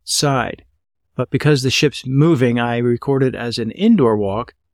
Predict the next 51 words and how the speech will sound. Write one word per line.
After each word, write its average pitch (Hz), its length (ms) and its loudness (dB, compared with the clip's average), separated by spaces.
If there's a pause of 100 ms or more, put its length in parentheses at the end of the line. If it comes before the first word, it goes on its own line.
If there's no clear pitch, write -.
so - 220 -2
the 123 80 2
G 120 180 0
P 123 200 -4
S 117 180 -4
doesn't 101 280 -4
screw 117 260 -2
me 107 120 -2
up 107 160 -6
as 117 300 -6
the 113 80 -6
ship's - 400 -4
moving. 107 380 0
I 104 100 -2
don't 120 100 -2
want 117 160 -4
to 104 80 -10
take 127 160 0
credit 131 440 -2
or 135 260 -2
be, 120 340 0
uh, 107 100 -2
slowed 135 360 -2
down 120 400 0
because 113 300 -2
I'm 107 180 0
maybe 113 300 -2
walking 113 400 -4
in 107 100 0
the 110 180 -2
opposite - 380 -6
direction 113 420 -2
the 101 120 -4
ship - 240 -4
is 107 100 -6
sailing. 110 400 -4 (220)
Those 180 180 0
will 175 80 4
show 151 220 2
up 143 160 -2
as 123 160 -4
indoor 143 420 4
walks 123 380 0
all 123 180 -2
this 120 240 -4
week, 127 260 -2 (340)
even 131 260 0
though 123 240 -2
they'll 117 180 -2
be 113 300 -4 (120)
outdoors 101 800 -2